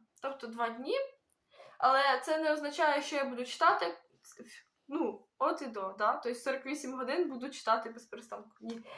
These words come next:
Я буду читати, коли в мене є час, тому що, е, да, зараз має бути дощ, і навряд ли я піду на вулицю, але мені треба зібрати черешню, наприклад.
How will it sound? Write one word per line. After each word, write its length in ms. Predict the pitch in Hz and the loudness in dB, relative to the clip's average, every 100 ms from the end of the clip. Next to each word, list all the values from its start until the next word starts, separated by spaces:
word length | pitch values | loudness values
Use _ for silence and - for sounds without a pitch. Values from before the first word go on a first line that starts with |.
| - - | -16 -4
Я 80 | 254 | -4
буду 180 | 254 254 | -2 -4
читати, 420 | - 311 440 427 | 2 4 4 4
коли 260 | - 285 | -2 -4
в 40 | 277 | -2
мене 280 | 269 247 247 | -2 -2 -2
є 240 | 233 208 | -4 -4
час, 480 | - 370 508 508 - _ _ _ - - - _ | 2 4 4 2 -14 _ _ _ -20 -20 -20 _
тому 280 | 311 311 | -2 0
що, 400 | 330 311 247 233 - | -2 2 4 2 0
е, 300 | 262 240 226 226 | -2 0 0 2
да, 240 | 214 208 226 | 4 4 0
зараз 360 | 208 220 - | -4 -4 -8
має 340 | 226 233 220 226 | -4 -2 -2 -6
бути 280 | 233 233 | -10 -10
дощ, 360 | 208 214 220 - | -6 -4 -4 -8
і 40 | |
навряд 360 | 240 220 214 226 | -12 -8 -8 -8
ли 60 | 220 | -12
я 80 | |
піду 200 | 226 214 | -12 -14
на 120 | 226 226 | -12 -12
вулицю, 420 | 240 415 403 - | -2 0 0 -2
але 180 | - 247 | -4 -4
мені 140 | 254 | -6
треба 260 | 254 254 254 | -6 -6 -6
зібрати 420 | 240 226 233 233 | -4 2 2 0
черешню, 500 | 226 233 196 220 - | -10 -8 -8 -8 -12
наприклад. 540 | 254 254 247 247 - | -14 -10 -10 -10 -14